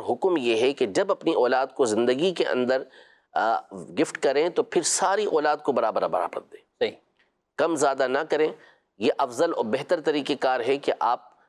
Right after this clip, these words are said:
Speaker 1: لڑکے لڑکی سب کو برابر برابر زندگی کے اندر دیں۔ ہاں، اگر لڑکے کو لڑکی کے مقابلے میں دگنا دیا جیسا کہ وراثت کے اندر ہوتا ہے تو بھی جائز ہے، تو بھی مسئلہ نہیں ہے، لیکن بہتر یہی ہے کہ سب کو برابر برابر دیں۔ ہاں، کوئی دینی فضیلت رکھتا ہے، دینی اعتبار سے اس کی کوئی خصوصیت ہے،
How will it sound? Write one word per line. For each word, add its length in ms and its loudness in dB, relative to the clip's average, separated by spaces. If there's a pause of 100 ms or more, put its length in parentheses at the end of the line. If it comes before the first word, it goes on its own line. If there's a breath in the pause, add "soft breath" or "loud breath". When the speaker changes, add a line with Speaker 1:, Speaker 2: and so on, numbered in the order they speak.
(140)
Speaker 1:
لڑکے 380 0
لڑکی 320 0
سب 280 0
کو 240 0
برابر 360 0
برابر 400 0
زندگی 440 2
کے 120 -2
اندر 240 0
دیں۔ 160 2
ہاں، 320 -2
اگر 240 0
لڑکے 380 0
کو 100 0
لڑکی 340 0
کے 100 2
مقابلے 440 0
میں 120 2
دگنا 420 0
دیا 220 2 (440 loud breath)
جیسا 280 0
کہ 140 0
وراثت 440 0
کے 60 0
اندر 160 2
ہوتا 160 0
ہے 40 0
تو 120 0
بھی 100 2
جائز 320 0
ہے، 60 4
تو 160 0
بھی 80 4
مسئلہ 280 0
نہیں 240 2
ہے، 60 2 (340 loud breath)
لیکن 300 0
بہتر 240 0
یہی 320 2
ہے 80 4
کہ 100 0
سب 200 -2
کو 100 0
برابر 340 0
برابر 340 0
دیں۔ 180 0 (440 loud breath)
ہاں، 140 0
کوئی 160 0
دینی 320 2
فضیلت 500 0
رکھتا 380 -2
ہے، 180 4
دینی 400 2
اعتبار 360 0
سے 140 0
اس 100 -2
کی 120 -2
کوئی 260 -2
خصوصیت 500 0
ہے، 180 0